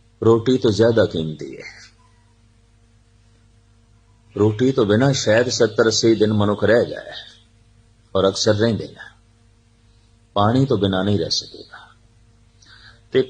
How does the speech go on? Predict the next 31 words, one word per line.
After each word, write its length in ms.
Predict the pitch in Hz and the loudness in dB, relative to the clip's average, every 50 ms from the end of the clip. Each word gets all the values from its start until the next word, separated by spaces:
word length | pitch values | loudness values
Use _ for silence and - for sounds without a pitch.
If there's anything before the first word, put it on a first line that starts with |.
| - - | -2 -2
ਪਾਣੀ 440 | - 123 120 131 151 190 208 226 240 | 0 2 4 4 4 4 4 4 2
ਤੋਂ 260 | 208 - 220 208 208 | 2 2 4 4 6
ਵੀ 140 | 208 214 214 | 6 6 6
ਹੁਣ 140 | 214 220 208 | 6 4 2
ਜ਼ਿਆਦਾ 500 | 156 123 135 143 143 147 147 170 180 190 | 2 4 4 6 6 6 6 6 6 6
ਕੀਮਤੀ 580 | 185 180 151 139 135 135 131 - 151 147 135 | 4 4 2 2 2 2 0 2 4 4 4
ਹੈ 40 | 107 | 4
ਹਵਾ। 580 | - - 101 143 165 139 107 101 - - - - - - - - - - - - - 202 - - - | 2 2 2 4 4 4 4 4 2 0 -4 -12 -18 -20 -20 -20 -20 -20 -20 -20 -20 -20 -10 -2 0
ਆਖਿਰ 280 | 127 131 131 - 160 160 | 0 2 2 2 0 -2
ਪਾਣੀ 460 | 143 - 147 139 143 156 180 196 202 | 0 0 2 2 4 4 4 4 4
ਤੋਂ 180 | 202 202 196 156 | 4 4 4 4
ਬਿਨਾਂ 300 | 131 135 139 156 165 175 | 4 4 4 4 4 4
ਵੀ 120 | 175 180 | 4 4
ਦੋ 180 | 165 139 143 143 | 6 8 6 6
ਚਾਰ 320 | 143 - 135 135 143 143 | 6 4 4 4 4 4
ਦਿਨ 140 | 139 143 139 | 4 2 0
ਸ਼ਾਇਦ 340 | 127 - - 120 131 135 127 | 0 0 2 2 4 4 2
ਬੰਦਾ 340 | 113 120 123 123 120 127 123 | 2 0 0 2 2 4 4
ਰਹਿ 220 | 113 123 135 120 | 4 4 2 2
ਜਾਏ, 260 | 90 85 80 76 64 - - - _ _ _ _ _ _ _ _ _ _ _ _ _ _ - | 0 -2 -4 -4 -6 -12 -16 -20 _ _ _ _ _ _ _ _ _ _ _ _ _ _ -10
ਪਰ 100 | - - | -6 -6
ਹਵਾ 360 | - - 92 104 123 143 156 | -4 0 0 2 4 4 2
ਤੋਂ 160 | 147 147 143 123 | 4 2 2 2
ਬਿਨਾਂ 260 | 123 127 131 135 135 | 2 2 2 2 0
ਤਾਂ 120 | 131 131 | 0 -2
ਇੱਕ 80 | 107 - | -2 -2
ਸੈਕਿੰਡ 360 | - 117 113 117 - 139 139 | 0 0 0 2 0 0 0
ਵੀ 120 | 135 143 | 0 0
ਨਹੀਂ 140 | 139 131 120 | 0 0 0
ਰਹਿ 120 | 101 92 90 | 0 0 -2
ਸਕਦਾ। 360 | - - 87 - - - | -2 -6 -8 -12 -16 -20